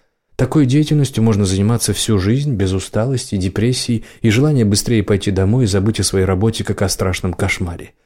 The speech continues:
Иногда бывает такое. Человек жил, был успешным бизнесменом, и в один прекрасный момент происходит кризис среднего возраста. Он бросает всё, распродаёт, раздаёт нищим и уходит в аскеты.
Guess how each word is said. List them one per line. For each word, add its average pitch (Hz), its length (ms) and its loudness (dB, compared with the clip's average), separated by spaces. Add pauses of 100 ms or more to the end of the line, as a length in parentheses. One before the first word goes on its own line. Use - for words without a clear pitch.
(480)
Иногда 139 420 0
бывает 127 440 0
такое. 90 340 -2
Человек 113 400 0
жил, 131 260 0
был 107 220 2
успешным 98 500 -2
бизнесменом, 104 680 0 (300)
и 110 80 2
в 113 40 6
один 139 180 2
прекрасный 123 460 0
момент 131 320 0
происходит 123 500 0
кризис 123 380 2
среднего 110 420 2
возраста. 92 580 -2 (320)
Он 156 180 2
бросает 123 540 0
всё, 123 260 0
распродаёт, 104 640 0
раздаёт 101 400 0
нищим 127 340 2
и 135 140 -2
уходит 135 440 2
в 117 60 0
аскеты. 98 580 -2